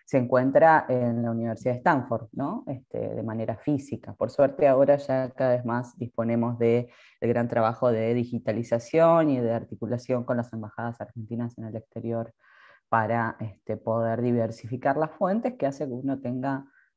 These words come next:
nuevas preguntas, ¿no? Y pueda acercar una visión diferente, este,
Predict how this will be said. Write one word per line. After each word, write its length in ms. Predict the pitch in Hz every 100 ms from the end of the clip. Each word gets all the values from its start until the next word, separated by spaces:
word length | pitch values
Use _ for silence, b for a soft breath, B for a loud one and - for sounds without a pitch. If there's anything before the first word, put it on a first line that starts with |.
| -
nuevas 280 | 123 123
preguntas, 920 | 123 165 175 185 170 156 156 160 175 -
¿no? 320 | - 82 95
Y 100 | 117
pueda 400 | 113 - 113 117
acercar 1120 | 117 - 113 - 117 117 117 156 143 135 139 131
una 240 | 123 120 113
visión 720 | 113 - 123 123 127 120 123 B B
diferente, 880 | 139 143 175 202 180 175 180 196 - _ _ _ _
este, 800 | 131 123 117 - - 117 110 -